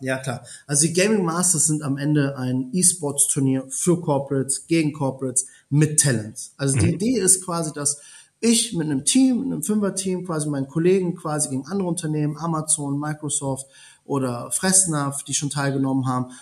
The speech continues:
Speaker 1: Und dann spielen wir mit denen in den Top-E-Sports-Titeln. Aber in unseren Teams sind auch Studenten dabei, ne?
Speaker 2: Mhm.
Speaker 1: Das heißt,
Speaker 2: Mhm.
Speaker 1: über diese Turnierserie haben wir die Möglichkeit, die Leute kennenzulernen, persönlich kennenzulernen. Denn du kannst heutzutage nicht mehr nachvollziehen, wirklich, wie gut ist eine Uni wirklich.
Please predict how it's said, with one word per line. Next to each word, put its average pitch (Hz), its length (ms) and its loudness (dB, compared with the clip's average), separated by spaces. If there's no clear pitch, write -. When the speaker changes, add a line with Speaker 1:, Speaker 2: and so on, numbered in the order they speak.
Speaker 1:
Und 156 80 0
dann 160 80 2
spielen 175 240 6
wir 143 80 6
mit 123 180 2
denen 120 160 0
in 123 60 0
den 123 140 2
Top-E-Sports-Titeln. 127 1000 0
Aber 147 320 -4
in 277 240 2
unseren 180 380 0
Teams 214 440 2
sind 160 200 2
auch 180 100 2
Studenten 202 480 2
dabei, 113 340 -4
ne? 135 160 4
Speaker 2:
Mhm. 101 160 4
Speaker 1:
Das - 180 -6
heißt, 196 260 4
Speaker 2:
Mhm. 165 100 -4
Speaker 1:
über 247 220 4
diese 190 240 0
Turnierserie 160 960 0
haben 185 100 0
wir 180 80 0
die 147 80 0
Möglichkeit, 151 760 0
die 151 60 2
Leute 180 300 6
kennenzulernen, 143 720 0
persönlich 165 520 4
kennenzulernen. 113 500 -2
Denn 127 160 0
du 151 140 -4
kannst 208 300 2
heutzutage 170 420 0
nicht 160 120 0
mehr 156 80 2
nachvollziehen, 135 720 0
wirklich, 143 240 -2
wie 143 80 -2
gut 147 220 -2
ist - 160 0
eine 147 80 -2
Uni 135 220 2
wirklich. 127 400 -6